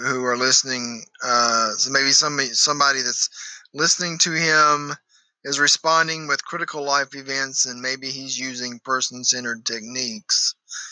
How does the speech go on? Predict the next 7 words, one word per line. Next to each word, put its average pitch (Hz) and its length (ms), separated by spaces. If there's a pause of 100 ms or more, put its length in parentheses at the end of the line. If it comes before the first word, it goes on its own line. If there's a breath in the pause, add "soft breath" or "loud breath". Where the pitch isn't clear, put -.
(260 loud breath)
that 113 240
is, 110 640
or 120 140
maybe 226 420
someone 202 480
has 175 560
you, 139 580